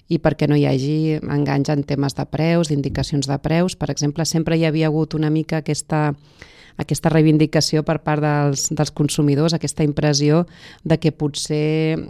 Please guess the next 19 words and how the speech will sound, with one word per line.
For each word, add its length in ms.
aquests 300
descomptes 440
no 100
eren 200
tan 180
reals, 440
perquè 260
hi 120
havia 180
establiments 640
que 140
podien 340
aprofitar 560
les 140
setmanes 500
anteriors 560
al 160
Black 220
Friday 560